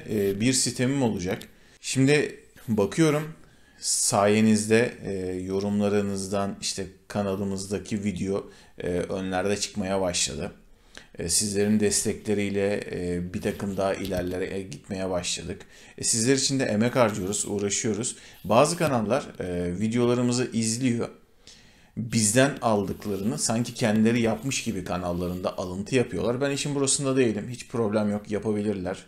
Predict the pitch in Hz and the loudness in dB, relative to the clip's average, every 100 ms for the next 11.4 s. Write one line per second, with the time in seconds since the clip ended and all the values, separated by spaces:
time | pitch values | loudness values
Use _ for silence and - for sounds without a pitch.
0 | - 101 90 90 - 104 110 101 113 107 | -10 -6 -4 -4 -4 -4 -4 -4 0 0
1 | 92 87 - 98 90 87 85 87 85 87 | 0 -4 -8 -8 -6 -6 -6 -6 -8 -6
2 | 87 85 90 87 87 92 90 92 92 90 | -6 -4 -4 -4 -6 -6 -6 -6 -6 -8
3 | 90 - 95 92 - 90 90 92 92 85 | -4 -4 -2 -4 -6 -8 -8 -6 -4 -6
4 | 95 92 95 104 104 - - - - 113 | -6 -6 -2 -4 -4 -14 -20 -20 -4 2
5 | 92 90 104 110 110 104 101 95 - 101 | 4 4 4 6 4 2 0 -2 -2 0
6 | 101 101 101 107 101 - 101 110 - 85 | 0 0 -2 -2 -6 -4 -2 -2 -2 -4
7 | 90 90 87 87 - - 107 110 120 135 | -2 -2 -4 -6 -6 -6 -2 0 2 2
8 | 143 156 156 151 156 151 147 - - 143 | 0 -2 0 0 0 0 0 -2 -6 -2
9 | 143 139 135 101 87 87 104 107 - 113 | 0 0 -2 -4 -6 -4 -2 -2 -2 0
10 | 117 135 208 - - - - - - 202 | 0 0 -4 -8 -20 -20 -20 -2 4 6
11 | 165 208 165 160 | 6 4 2 0